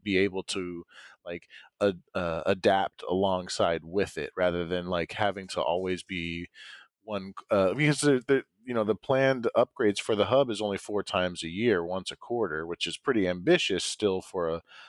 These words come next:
major security hub, but having to rely on those updates for, um, CosmWasm stuff or, like, s-, like that, I, I, I do see how that can,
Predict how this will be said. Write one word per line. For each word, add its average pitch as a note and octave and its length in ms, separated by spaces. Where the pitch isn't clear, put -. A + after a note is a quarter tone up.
major A2 320
security C#3+ 580
hub, G2 500
but G2 240
having D3 360
to C#3 120
rely A#2+ 320
on G#2 240
those B2 320
updates G2+ 520
for, G2 500
um, F#2 480
CosmWasm D3+ 880
stuff F3 420
or, G#2 120
like, F#2 200
s-, - 140
like G2 280
that, A#2 320
I, G#2 160
I, C2 60
I A2+ 120
do A2+ 260
see G#2 240
how F#2+ 180
that F#2+ 180
can, F#2 220